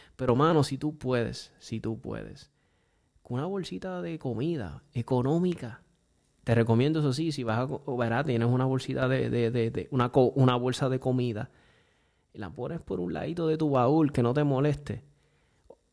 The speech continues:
Ponla en dos o tres bolsas, porque a veces sabemos que esta comida, ¿verdad? Atrae cucarachas y cosas y qué sé yo, pero tú la pones en una bolsa y la sellas con otra bolsa, la majas bien, que no tenga acceso a ningún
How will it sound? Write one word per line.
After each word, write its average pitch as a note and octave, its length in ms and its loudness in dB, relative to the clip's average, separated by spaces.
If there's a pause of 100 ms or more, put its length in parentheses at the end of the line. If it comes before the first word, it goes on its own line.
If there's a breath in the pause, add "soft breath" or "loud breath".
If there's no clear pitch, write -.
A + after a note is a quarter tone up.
(180)
Ponla C3+ 320 4
en A#2+ 100 2
dos B2 160 4
o C#3+ 60 2
tres C3 200 2
bolsas, A#2+ 460 0 (100)
porque F#2 380 -8
a E2 80 -10
veces A2 300 -8
sabemos A#2 260 2
que - 80 -2
esta A#2+ 180 -4
comida, A2 400 2
¿verdad? G#2+ 440 0
Atrae F#2+ 640 -2
cucarachas A#2+ 580 -2
y A#2 60 0
cosas B2 240 0
y - 20 -2
qué A#2+ 80 0
sé D3+ 160 0
yo, C3 160 0
pero G2+ 180 0
tú G2+ 160 -4
la C#3 140 0
pones C#3+ 240 4
en C#3 80 4
una C#3 160 2
bolsa B2 640 2
y G#2+ 80 -12
la F2+ 160 -4
sellas A#2+ 360 -2
con A2+ 180 -4
otra A2+ 220 -2
bolsa, G#2 440 0
la E2 160 -8
majas G#2 460 -2
bien, G#2+ 240 0
que - 160 -8
no F#2+ 140 -6
tenga A2+ 240 0
acceso A2 480 -4
a - 20 0
ningún G#2+ 460 0